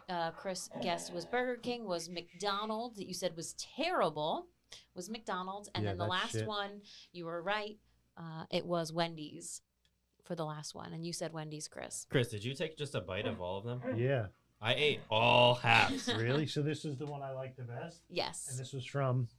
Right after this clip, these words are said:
Speaker 3: You.
Speaker 1: K F C.
Speaker 2: Dude, K F C knows where it's at. Go get a K F C chicken sandwich. Fuck everybody else.
Speaker 3: Damn, I just housed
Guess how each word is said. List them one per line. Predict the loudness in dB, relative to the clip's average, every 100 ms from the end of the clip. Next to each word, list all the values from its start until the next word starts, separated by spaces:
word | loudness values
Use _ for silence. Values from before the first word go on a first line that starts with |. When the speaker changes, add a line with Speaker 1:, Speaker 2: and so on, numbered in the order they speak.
| -14
Speaker 3:
You. | -6 -2
Speaker 1:
K | 0
F | -2 -4
C. | -8 -10 -14 _ _ _ 4
Speaker 2:
Dude, | 4 4
K | 4 4
F | 6
C | 6 8
knows | 8 8
where | 8 6
it's | 6 6
at. | 6 4 -2 _
Go | 4 6
get | 6
a | 2
K | 4 4
F | 4
C | 4 4
chicken | 4 2 2
sandwich. | 2 0 -4 -10 _ -20 0 8
Fuck | 8 8
everybody | 4 4 6 6 6 4
else. | 2 0 -8 -18 _ _
Speaker 3:
Damn, | -8 -6 -6
I | -6
just | -6
housed | -6 -8 -8